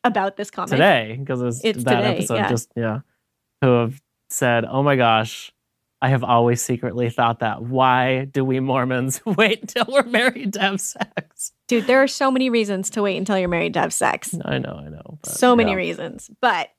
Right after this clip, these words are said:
Speaker 1: I
Speaker 3: Shall
Speaker 1: get
Speaker 3: we
Speaker 1: it
Speaker 3: name
Speaker 1: from both
Speaker 3: those?
Speaker 1: sides. No.
Speaker 3: No.
Speaker 1: Um, but this is another funny thing is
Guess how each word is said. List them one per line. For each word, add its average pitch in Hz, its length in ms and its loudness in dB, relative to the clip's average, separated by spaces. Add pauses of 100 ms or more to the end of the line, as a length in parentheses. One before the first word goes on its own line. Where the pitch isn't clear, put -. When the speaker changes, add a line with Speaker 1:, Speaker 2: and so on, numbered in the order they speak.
Speaker 1:
I 226 80 2
Speaker 3:
Shall 208 120 2
Speaker 1:
get 226 140 6
Speaker 3:
we 226 60 2
Speaker 1:
it - 60 -2
Speaker 3:
name 190 80 -4
Speaker 1:
from - 100 -2
both 151 140 4
Speaker 3:
those? 170 320 2
Speaker 1:
sides. - 140 -20 (240)
No. 202 200 -2
Speaker 3:
No. - 240 -8 (600)
Speaker 1:
Um, 240 340 2
but 247 160 -4 (160)
this 403 160 0
is 539 160 4
another 403 280 2
funny 330 220 0
thing 311 160 0
is 269 100 0